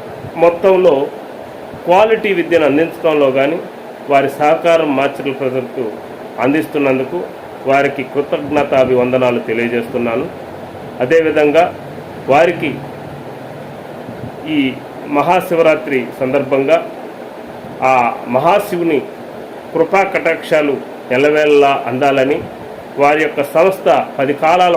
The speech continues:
పాటు చల్లగా ఉండాలని మనస్ఫూర్తిగా కోరుకుంటూ, ఈ మీడియా ముఖంగా వారికి కృతజ్ఞతలు తెలుపుకుంటూ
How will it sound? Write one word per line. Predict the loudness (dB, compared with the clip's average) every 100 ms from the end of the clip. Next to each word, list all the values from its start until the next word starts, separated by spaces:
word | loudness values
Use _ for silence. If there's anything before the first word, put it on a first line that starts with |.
| 0
పాటు | -2 0
చల్లగా | 0 2 2 4 4
ఉండాలని | 4 4 4 0 -6 -12 -14 -10 -2
మనస్ఫూర్తిగా | 0 0 -2 -6 0 0 2
కోరుకుంటూ, | 0 -2 -2 -4 -4 -8 -10 -14 -14 -10 -2 0
ఈ | 0 -4 -10 -14 -10 0 2
మీడియా | 6 6 6 4 0 -6
ముఖంగా | -6 -2 2 4 4 0 -6 0
వారికి | 2 2 -4 -4
కృతజ్ఞతలు | -2 -2 0 -2 0 -2 -2
తెలుపుకుంటూ | -4 -4 -6 -4